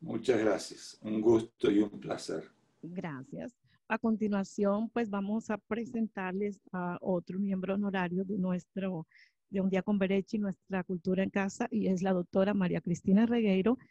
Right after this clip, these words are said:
Speaker 2: que nos viene a conversar un poco de su vida y de su testimonio profesional.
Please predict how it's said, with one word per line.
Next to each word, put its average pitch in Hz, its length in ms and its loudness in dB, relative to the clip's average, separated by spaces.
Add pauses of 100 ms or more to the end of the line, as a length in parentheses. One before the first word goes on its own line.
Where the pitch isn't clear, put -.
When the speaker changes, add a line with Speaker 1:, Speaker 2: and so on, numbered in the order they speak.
(180)
Speaker 2:
que 277 80 2
nos 262 120 4
viene 262 180 4
a - 40 2
conversar 208 460 2
un 208 80 0
poco 202 360 0
de 190 120 4
su 180 180 -6
vida 190 340 2
y 202 120 2
de 190 140 0
su 185 240 -6
testimonio 175 580 0
profesional. 165 840 -2